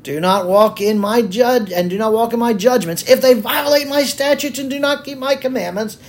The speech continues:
then I will punish their transgressions with the rod,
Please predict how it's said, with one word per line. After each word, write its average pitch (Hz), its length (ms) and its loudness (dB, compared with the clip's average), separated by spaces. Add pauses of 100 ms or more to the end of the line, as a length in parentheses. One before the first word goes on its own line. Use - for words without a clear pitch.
(220)
then 233 220 4
I 233 160 4
will 240 240 6
punish 349 500 0
their 208 160 2
transgressions 160 720 -6
with 180 140 -8
the 151 80 -8
rod, 143 420 -4